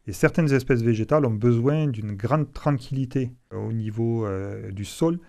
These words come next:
notamment au niveau des horizons du sol, de l'utilisation du sol, et cetera, pour pouvoir s'implanter. Et du coup, ces espèces-là, qui demandent, euh, cette tranquillité, ce non-dérangement, elles sont devenues très, très rares au niveau de Toulouse.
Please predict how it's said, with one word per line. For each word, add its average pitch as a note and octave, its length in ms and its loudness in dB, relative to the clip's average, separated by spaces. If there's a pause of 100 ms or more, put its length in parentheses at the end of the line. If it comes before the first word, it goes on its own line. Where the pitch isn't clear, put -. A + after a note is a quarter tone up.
(220)
notamment A#2 380 -2
au A2 120 -2
niveau G#2 280 -2
des G2+ 220 0
horizons B2 360 4
du A#2 160 0
sol, C3+ 560 2
de A2 100 0
l'utilisation A#2 640 0
du A2 160 -2
sol, B2+ 360 0
et G#2 80 -2
cetera, A#2+ 420 -2 (480)
pour D3 140 2
pouvoir C3 280 4
s'implanter. B2 640 0
Et A#2 100 0
du A#2 140 0
coup, F#3 160 0
ces A#2+ 260 2
espèces-là, D3 600 2 (240)
qui A#2 140 -8
demandent, C3 440 4
euh, G#2+ 300 0
cette G#2 500 -8
tranquillité, A#2+ 600 -2
ce C3+ 140 -4
non-dérangement, B2 680 4
elles A#2+ 180 -2
sont D3+ 320 -2 (220)
devenues B2 460 2 (100)
très, - 160 -2
très A#2 140 -4
rares A#2 200 0
au A#2+ 80 0
niveau A2+ 220 -2
de A2+ 80 -2
Toulouse. G#2+ 400 -8